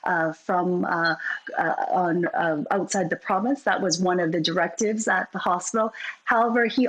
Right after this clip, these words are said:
also called the covid hotline in New Brunswick and was given conflicting information. He was told that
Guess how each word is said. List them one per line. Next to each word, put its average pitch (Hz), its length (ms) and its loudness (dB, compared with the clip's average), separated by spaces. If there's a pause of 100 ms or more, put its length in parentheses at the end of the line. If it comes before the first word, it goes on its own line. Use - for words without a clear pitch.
(160)
also 254 360 2
called 190 420 0
the 190 80 0
covid 220 400 0
hotline 196 680 0
in 175 140 0
New 170 140 0
Brunswick 208 520 0
and 208 200 2
was 208 160 0
given 226 260 2
conflicting 240 680 0
information. 160 480 -2 (260)
He 269 60 2
was 240 160 2
told 254 420 2
that 208 260 2